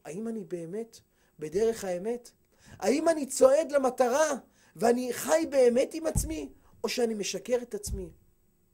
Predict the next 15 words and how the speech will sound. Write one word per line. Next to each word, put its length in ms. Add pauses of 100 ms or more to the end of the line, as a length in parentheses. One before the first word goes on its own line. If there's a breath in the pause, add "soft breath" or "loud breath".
(320)
האם 180
כל 240
החיים 300
שלי 180
בשקר? 560 (560 soft breath)
האם 200
כל 240
החיים 320
שלי 220
במשחק? 800 (840)
רק 260
מה 160
יאמרו, 500
מה 160
יגידו? 720